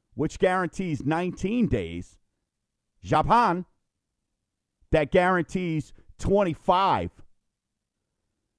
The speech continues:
and Italy, where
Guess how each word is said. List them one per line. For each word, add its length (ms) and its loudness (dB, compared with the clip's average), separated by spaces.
and 160 -2
Italy, 460 -2
where 320 2